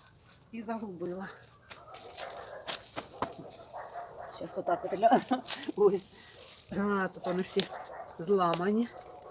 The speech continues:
Не видержує. Не видержує перчик. Отак. Я ж забула похвастатися.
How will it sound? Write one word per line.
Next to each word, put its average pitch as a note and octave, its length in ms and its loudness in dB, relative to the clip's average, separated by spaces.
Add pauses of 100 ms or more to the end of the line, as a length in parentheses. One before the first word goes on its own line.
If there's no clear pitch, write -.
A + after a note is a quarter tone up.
(140)
Не G#3+ 120 6
видержує. F3+ 640 6 (840)
Не G#3+ 120 0
видержує G3 500 6
перчик. C4+ 480 8 (3500)
Отак. E3+ 760 4 (4000)
Я F3 80 2
ж F3 60 4
забула F#3 360 10
похвастатися. - 720 2